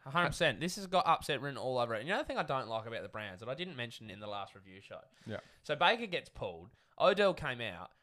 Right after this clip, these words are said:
Speaker 1: and he's swanning around on the sideline with his shirt half taken off, his pads ha-, undone, his shoes are off, and he's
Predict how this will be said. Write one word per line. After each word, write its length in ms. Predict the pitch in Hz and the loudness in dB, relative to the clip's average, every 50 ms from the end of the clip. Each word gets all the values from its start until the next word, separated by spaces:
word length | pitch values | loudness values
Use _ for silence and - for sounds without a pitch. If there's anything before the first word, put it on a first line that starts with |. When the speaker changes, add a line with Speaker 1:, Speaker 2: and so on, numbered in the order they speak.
| _ | _
Speaker 1:
and 80 | - 156 | -10 -8
he's 100 | 151 147 | -8 -8
swanning 460 | - - - - 175 196 220 254 262 | -8 -10 -6 0 0 0 2 0 0
around 220 | 247 226 214 196 180 | 0 0 2 2 0
on 40 | |
the 80 | 165 156 | -2 -4
sideline 560 | - - 143 131 127 127 120 113 104 101 98 | -4 0 2 2 2 2 2 0 -4 -4 -6
with 80 | 104 107 | -8 -12
his 80 | 117 | -14
shirt 340 | - - - 156 170 202 - 156 | -10 -6 0 2 4 4 4 4
half 280 | 160 151 143 135 131 | 4 6 6 6 4
taken 340 | - - 135 123 113 117 110 | 2 2 2 2 2 0 -4
off, 240 | 107 92 92 95 - | -2 -2 -2 -2 -4
his 120 | 113 - | -6 -4
pads 340 | - - 156 160 185 190 190 170 - | 0 4 4 4 4 2 -2 -8 -4
ha-, 300 | 139 147 131 98 131 - - | 0 0 0 0 0 -2 -2
undone, 640 | 127 127 123 117 113 113 104 95 87 90 101 131 - _ - _ - | -2 -2 -2 -2 -2 -2 -2 -2 -4 -6 -10 -12 -14 _ -20 _ -10
his 100 | 117 - | -6 -6
shoes 400 | - - 165 180 196 233 214 185 | -2 0 2 4 4 4 4 4
are 120 | 170 135 | 4 6
off, 180 | 120 113 113 113 | 6 4 4 0
and 80 | 127 | -4
he's 160 | 131 131 135 | -6 -8 -8